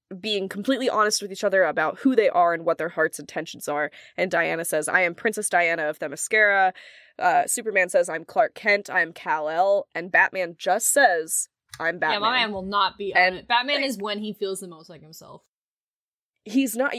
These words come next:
Speaker 1: and there's, there's another comic that one of my coworkers brought to my attention today, actually, where,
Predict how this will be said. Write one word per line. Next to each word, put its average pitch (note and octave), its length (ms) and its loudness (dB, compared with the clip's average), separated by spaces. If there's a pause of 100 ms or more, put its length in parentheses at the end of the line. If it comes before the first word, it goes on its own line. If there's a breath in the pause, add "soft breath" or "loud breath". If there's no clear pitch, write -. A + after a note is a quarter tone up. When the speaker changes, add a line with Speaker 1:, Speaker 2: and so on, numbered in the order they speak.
(100)
Speaker 1:
and C#4+ 180 2
there's, D#4 300 0
there's A#3+ 300 2
another B3 260 4
comic A#3+ 320 -2
that - 140 4
one G3+ 100 0
of G#3+ 60 -4
my E3 80 -2
coworkers G3+ 420 0
brought D3+ 220 -2
to - 80 -18
my D#3+ 60 -6
attention F3 380 -8
today, D#3+ 260 -6
actually, E3 640 -6
where, E3 440 2